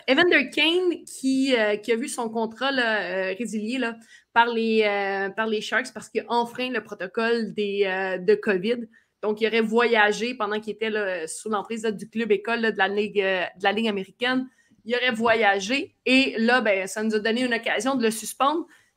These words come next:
Je dis une occasion, là, parce que je vais vous faire un petit résumé de la saga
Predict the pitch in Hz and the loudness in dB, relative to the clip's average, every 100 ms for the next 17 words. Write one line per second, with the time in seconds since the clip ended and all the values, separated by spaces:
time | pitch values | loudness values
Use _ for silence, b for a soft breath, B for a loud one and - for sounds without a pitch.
0 | - 202 349 339 226 226 214 202 226 302 | -16 -4 -2 0 0 2 2 2 -2 0
1 | 262 269 233 220 - 247 247 262 262 _ | -2 -2 -2 -4 -4 0 0 0 -4 _
2 | _ _ - _ 185 214 220 - 403 254 | _ _ -18 _ -4 -2 2 2 4 2
3 | 208 208 - 302 262 254 262 214 226 240 | 0 -2 -4 -4 0 2 2 2 0 0
4 | 294 214 208 220 - 214 220 254 | 0 0 2 2 0 0 0 0